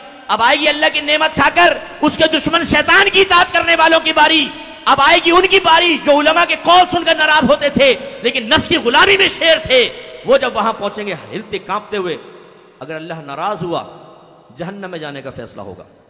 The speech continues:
हदीस गौर से सुनिएगा। आपके नबी ने इरशाद फरमाया सहाबा से, "सहाबा, क्या तुम जानते हो कि मुफलिस कौन होता है?" कंगाल, मुफलिस। सहाबा किराम ने अर्ज़ की, "हम तो कंगाल उसको कहते हैं जिसके पास ना दराहिम हो ना दनानीर।"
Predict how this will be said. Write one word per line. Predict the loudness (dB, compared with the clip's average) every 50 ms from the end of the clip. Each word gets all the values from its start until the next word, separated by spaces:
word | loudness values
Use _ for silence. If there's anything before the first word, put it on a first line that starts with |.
| _ _ _ _ _ _ _ _ _ _ _ _ _ _ _ _ -14
हदीस | -10 -8 -8 -6 -4
गौर | -4 -6 -6
से | -6 -6 -8
सुनिएगा। | -8 -6 -6 -8 -10 -10 -12 -14 -18 -20 -20 -20 -20 -20 -20 _ _ _ _ _ _ _ _ _ _ _ _ _ _ _ -6
आपके | -4 -4 -4 -4 -4
नबी | -6 -4 -6 -6
ने | -6 -6
इरशाद | -4 -2 -2 -2
फरमाया | -2 -2 -4 -4 -4 -4 -4
सहाबा | -4 -2 -2 -2 -2 -4
से, | -6 -8 -8 -8
"सहाबा, | -4 -2 -2 2 2 2 0 0 -4 -12 -18 -18 -18 -20 -16 -8 -4
क्या | -2 -2
तुम | -2 -2 -4 -6
जानते | -2 -2 0 0 -2 -2 -2 0
हो | 0 0 0
कि | -2 -4 -6
मुफलिस | -4 -4 -6 -4 -4 -4 -4 -6 -6 -6
कौन | -2 0 2 2 2 2
होता | 2 2 0 2 2 0
है?" | -2 -2 -2 -4 -6 -8 -12 -16 -20 -20 -20 -20 -20 -20 -20 -20 -20 -20 -18 _ -12
कंगाल, | -12 -10 -6 -2 -2 0 -2 -2 -4 -8 -12
मुफलिस। | -12 -12 -10 -8 -8 -8 -8 -10 -14 -20 -20 -20 -20 -20 -20 _ _ _ _ _ _ -10
सहाबा | -8 -8 -8 -8 -10
किराम | -10 -10 -10 -10 -10 -10
ने | -12
अर्ज़ | -14 -14 -14
की, | -14 -14
"हम | -14 -14 -14 -16
तो | -16 -16
कंगाल | -14 -14 -14 -12 -12 -12 -12
उसको | -12 -14 -16 -16
कहते | -16 -16 -16 -16 -16 -16
हैं | -18 -16
जिसके | -18 -20 -20 -20
पास | -16 -14 -14 -14 -16 -16
ना | -20 -18
दराहिम | -16 -16 -16 -16 -14 -16 -16 -16
हो | -16
ना | -18 -18
दनानीर।" | -20 -20 -20 -18 -18 -18 -16 -18 -18